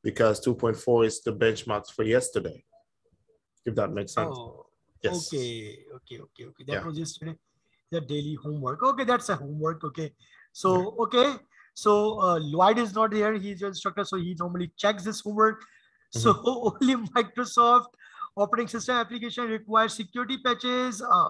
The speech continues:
Speaker 2: oh no, like, that's everyone. What is the hardening, uh, configuration? Hardening is a very important term, guys, just to make sure, like, this is, like, like, lot of, uh, answers are there.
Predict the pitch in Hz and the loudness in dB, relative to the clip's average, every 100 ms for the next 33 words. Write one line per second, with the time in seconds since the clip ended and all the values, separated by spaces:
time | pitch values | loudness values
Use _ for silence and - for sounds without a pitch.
0 | - 165 135 135 131 - - _ _ _ | 0 -4 -4 -10 -10 -12 -14 _ _ _
1 | _ 123 120 131 120 - _ 131 143 151 | _ -18 -16 -16 -16 -20 _ -14 -10 -10
2 | 143 143 - - - - - 208 226 208 | -10 -12 -14 -20 -16 -14 -2 0 0 2
3 | 220 208 202 208 226 220 185 170 165 _ | 2 6 4 4 -4 2 2 2 0 _
4 | 165 151 180 _ 165 175 190 208 220 - | -20 -20 _ _ -6 -6 -6 -6 -6 -4
5 | 226 190 - 208 240 226 285 262 247 208 | -6 -6 2 4 6 2 -2 0 0 0
6 | 247 247 233 226 233 247 240 233 233 - | -2 -4 0 0 0 -2 2 2 2 -4
7 | - _ - - - 269 - 233 220 - | -18 _ -20 -18 -8 -8 -4 -2 -2 -4
8 | - 226 226 208 190 196 220 175 175 170 | 0 4 6 4 2 -6 -6 -10 -10 -8
9 | 180 160 151 160 196 - _ _ - 131 | -6 -8 -4 -2 -2 -4 _ _ -4 -2
10 | - 160 185 233 220 226 208 233 | -2 -6 -4 -4 2 2 2 -2